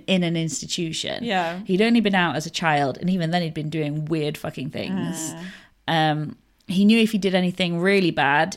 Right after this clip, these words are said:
Speaker 1: he'd get sent maybe to a psychiatric hospital. Whereas this seems perfect.
Speaker 2: And I guess if you know the people, you know the staff.
Speaker 1: Yeah.
Speaker 2: You've been through much worse. You've been in much worse places.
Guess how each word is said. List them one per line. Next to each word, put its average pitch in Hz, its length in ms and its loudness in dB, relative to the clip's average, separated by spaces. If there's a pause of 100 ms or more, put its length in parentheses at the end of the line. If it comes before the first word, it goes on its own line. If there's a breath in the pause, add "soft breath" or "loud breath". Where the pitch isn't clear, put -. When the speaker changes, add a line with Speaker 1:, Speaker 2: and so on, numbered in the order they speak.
Speaker 1:
he'd 180 220 -2
get - 220 -2
sent 160 280 -4
maybe 156 280 -2
to - 140 -8
a 156 40 -4
psychiatric - 640 -4
hospital. 165 680 -6 (680)
Whereas 170 240 -2
this 185 140 -2
seems 160 300 -6
perfect. - 720 -4 (120)
Speaker 2:
And 294 100 2
I 320 40 2
guess 349 220 0
if 208 140 -8
you 180 100 -2
know 170 280 -2
the 160 100 -6
people, 196 460 -4
you 170 200 -4
know 156 220 -8
the - 120 -16
staff. 196 840 -2 (140 soft breath)
Speaker 1:
Yeah. - 220 -8 (320)
Speaker 2:
You've 180 520 -6
been 202 200 2
through 175 220 -6
much 165 300 -8
worse. 160 480 -2
You've 170 120 -8
been 175 120 -8
in 165 160 -8
much 185 300 -6
worse 156 240 -8
places. 180 800 -10